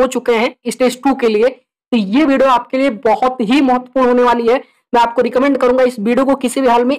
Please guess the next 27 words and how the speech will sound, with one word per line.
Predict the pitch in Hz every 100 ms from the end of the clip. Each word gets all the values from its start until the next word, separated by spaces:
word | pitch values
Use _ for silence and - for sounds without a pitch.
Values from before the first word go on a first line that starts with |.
| 254
skip | - - 269
मत | 262 254
करिएगा | 247 240 240
या | 240
छोड़ | 240 220
के | 214
मत | 208 190
जाइएगा, | 196 190 190 202
क्योंकि | - _ _ _ 262 277 233
जो | 269
भी | 262
आपको | 262 254 262
documents | 240 254 269 269
वगैरह | 262 262 254
upload | 240 254 262
करने | 254 247
हैं, | 247 247
क्या | 247
कैसे | 247 240 254
upload | 240 240
करने | 240 247
हैं, | 247
अगर | 247
कुछ | 247 220
भी | 254
गलती | 247 247
हुई | 247 262 339